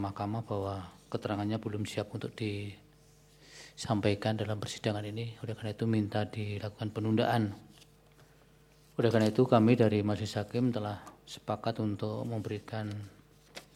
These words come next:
waktu sekali lagi kepada D P R dan Presiden menyampaikan keterangannya,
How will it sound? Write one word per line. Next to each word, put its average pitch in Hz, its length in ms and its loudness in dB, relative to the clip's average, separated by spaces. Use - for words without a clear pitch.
waktu 107 560 2
sekali 104 320 0
lagi 113 400 0
kepada 104 720 -4
D 113 80 -2
P 107 240 -4
R 110 80 -8
dan 107 160 -2
Presiden 113 720 -4
menyampaikan 107 360 -4
keterangannya, 107 560 -4